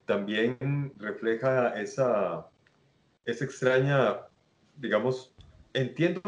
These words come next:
que sea así por una cuestión evolutiva, pero también entiendo que deberíamos ir cambiando por una cuestión evolutiva. Cómo los padres hacen su voluntad sobre sus hijos solo porque sí.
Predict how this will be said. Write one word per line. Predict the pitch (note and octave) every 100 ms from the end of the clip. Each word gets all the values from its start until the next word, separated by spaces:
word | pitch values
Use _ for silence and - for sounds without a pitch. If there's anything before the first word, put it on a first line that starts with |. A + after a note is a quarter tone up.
| F#3+
que | -
sea | D3
así | D3+ E3
por | E3 B2
una | C3
cuestión | C3+ C3 C#3+ C#3
evolutiva, | C3+ G#2 F2+ - A2+ C3+
pero | - F#2
también | F2 F2+ G2+
entiendo | - G2+
que | -
deberíamos | F2 E2+ F2 F#2
ir | -
cambiando | - - F2+ F2+ -
por | - E2+
una | D#2
cuestión | E2 F2 F#2
evolutiva. | F2+ E2+ D#2+ - C3+ G2 - - _ _
Cómo | - A#2 C3+
los | A#2+ -
padres | - A#2 B2+ C3+ C#3 - _ _ _ _ _ -
hacen | A2+ A#2 - C3+ C3+ - _ _ _ _ _
su | - B2+ A2+
voluntad | B2+ G#2+ - G#2 A2 - -
sobre | - G2+ F2+ E2+
sus | - - -
hijos | G2+ - - - - _ _
solo | - F#2 F#2
porque | - - -
sí. | - F#2+